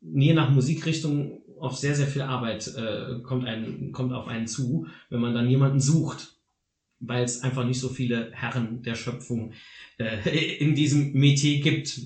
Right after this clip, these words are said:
Und deswegen teilen wir uns da einen wesentlich größeren Markt als die Damen, die eben auch Profis, Semiprofis und Amateure sind, aber alle unfassbar gut sind. Und,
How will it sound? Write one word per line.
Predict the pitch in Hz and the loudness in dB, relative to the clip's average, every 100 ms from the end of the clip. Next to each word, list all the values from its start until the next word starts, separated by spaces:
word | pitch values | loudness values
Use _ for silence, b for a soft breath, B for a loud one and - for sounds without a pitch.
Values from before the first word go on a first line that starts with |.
| - | -6
Und | 120 | -4
deswegen | 120 - 127 120 117 - - | -4 -2 -2 -2 -4 -8 -12
teilen | - 123 127 123 | -4 2 4 2
wir | 120 | 2
uns | 127 - | 0 -2
da | 117 | -4
einen | 120 113 117 113 | -4 -2 -2 -2
wesentlich | 120 127 123 - | 0 2 0 -2
größeren | 131 143 127 117 | -2 -2 -2 -4
Markt | 117 127 131 | -2 -4 -6
als | 127 - | -10 -6
die | 139 | -2
Damen, | 139 127 123 104 - B B B - | 0 4 4 2 -4 B B B -2
die | 127 127 | 0 4
eben | 123 127 127 | 2 2 0
auch | 160 135 - - - | 2 2 0 -6 -2
Profis, | 131 120 127 - | 2 2 0 -2
Semiprofis | 131 117 117 - 107 107 104 | 0 0 0 -4 -10 -10 -10
und | 110 | -8
Amateure | 107 107 - 117 120 | -8 -8 -8 -6 -4
sind, | 123 139 | -4 -6
aber | - - 120 | -8 -8 -2
alle | 127 131 | -2 -2
unfassbar | 147 151 - 135 - 131 | -2 -6 -6 -10 -8 -6
gut | 220 226 - | -4 -4 -2
sind. | 120 107 104 B B B | -4 -4 -8 B B B
Und, | - 113 - | -4 -4 -4